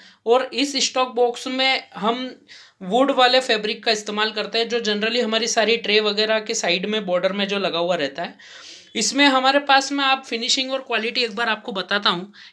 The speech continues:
ये हमारे स्टॉक बॉक्स की फिनिशिंग है, आप देखिए पास से।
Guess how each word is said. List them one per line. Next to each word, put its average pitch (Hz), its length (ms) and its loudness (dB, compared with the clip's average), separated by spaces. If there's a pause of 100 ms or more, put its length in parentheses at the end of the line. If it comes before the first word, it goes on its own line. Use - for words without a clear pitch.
ये 220 120 2
हमारे 226 320 0
स्टॉक 220 260 -6
बॉक्स 214 280 -4
की 233 140 -10
फिनिशिंग 196 460 -2
है, 180 260 -8
आप 190 140 0
देखिए 190 320 -2
पास 170 260 2
से। 208 200 -6